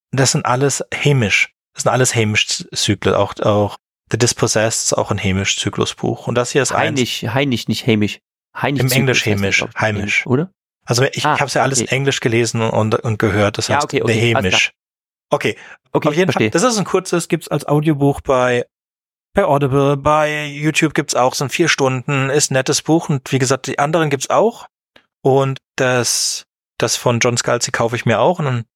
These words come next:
Speaker 1: dann können wir darüber schön reden und das wird auf jeden Fall lustig. Dann haben wir noch zwei Kurzgeschichten von Philip K. Dick Folgen. Und dann sind wir durch. Das, weißt du, das, das splitte ich mal kurz, weil dann hätten wir noch eine zu Unrecht vergessen.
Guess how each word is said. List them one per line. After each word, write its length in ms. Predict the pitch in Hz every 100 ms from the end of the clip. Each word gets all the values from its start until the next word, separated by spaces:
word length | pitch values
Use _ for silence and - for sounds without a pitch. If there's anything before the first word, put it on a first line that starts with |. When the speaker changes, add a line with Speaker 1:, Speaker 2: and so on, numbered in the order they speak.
| _ _ _
Speaker 1:
dann 140 | - 110
können 160 | 117
wir 40 | 107
darüber 320 | 104 107 107
schön 220 | - 107
reden 360 | 98 101 104 98
und 260 | 101 98 -
das 160 | -
wird 120 | -
auf 100 | 101 -
jeden 160 | 98
Fall 140 | - 101
lustig. 260 | 101 - - - - -
Dann 100 | 143
haben 60 |
wir 60 | 170
noch 120 | 156
zwei 400 | - 139 143 170 - -
Kurzgeschichten 640 | - 143 - - 151 - 143
von 160 | -
Philip 260 | 131 135 131
K. 100 | -
Dick 160 | 135 208
Folgen. 500 | - 143 151 185 220 - _ _ _ _ _ _ -
Und 1400 | 175 160 160 165 160 165 160 156 156 156 156 156 165 170 -
dann 160 | 147
sind 80 | 190
wir 60 | 208
durch. 480 | 190 262 185 - - _ _ _
Das, 160 | 147 160
weißt 140 | 165
du, 40 |
das, 240 | 139 120 -
das 120 | -
splitte 300 | - - 190
ich 120 | 120
mal 100 | 110
kurz, 280 | - 156 -
weil 80 | 123
dann 100 | 131
hätten 120 | 165
wir 160 | 156 131
noch 140 | 127
eine 480 | - 143 156 165 170 _ _ - _
zu 140 | - 147
Unrecht 280 | 131 127
vergessen. 600 | - 120 127 - 127 175